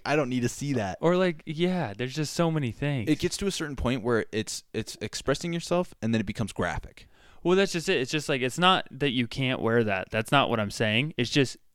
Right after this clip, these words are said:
Speaker 2: have some decency to think about what everybody else wants to see, if
Speaker 1: Right.
Speaker 2: that makes sense, right?
Speaker 1: Right, yeah,
Speaker 2: Like,
Speaker 1: yeah.
Speaker 2: if I wanted to go to a nudist colony, I'd go to a goddamn nudist colony, right?
Speaker 1: Yeah, yeah.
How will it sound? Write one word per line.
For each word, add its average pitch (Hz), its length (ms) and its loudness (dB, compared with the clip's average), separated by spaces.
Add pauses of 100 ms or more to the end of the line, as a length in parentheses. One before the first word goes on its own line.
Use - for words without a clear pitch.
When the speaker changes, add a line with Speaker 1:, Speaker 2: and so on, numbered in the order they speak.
(240)
Speaker 2:
have 160 260 0
some 170 140 -4
decency 139 500 -4
to 113 80 -2
think 127 220 -4
about 113 220 0
what 113 120 0
everybody 110 340 0
else 104 200 2
wants 101 220 -4
to 98 60 -6
see, - 280 -10 (260)
if - 80 8
Speaker 1:
Right. 131 60 8
Speaker 2:
that 131 160 8
makes 117 200 0
sense, 98 280 -6
right? 110 100 2
Speaker 1:
Right, 127 140 6
yeah, 143 100 4
Speaker 2:
Like, 117 220 6
Speaker 1:
yeah. - 60 -18 (200)
Speaker 2:
if 139 160 2
I 147 80 6
wanted 165 300 0
to 127 80 -2
go 139 160 2
to 123 280 2
a 120 80 0
nudist 117 400 0
colony, 98 560 -6
I'd 110 140 0
go 139 140 4
to 127 100 4
a 113 60 0
goddamn 110 400 -2
nudist 110 280 -2
colony, 95 380 -8
right? 98 260 -2
Speaker 1:
Yeah, 104 140 2
yeah. 98 160 -2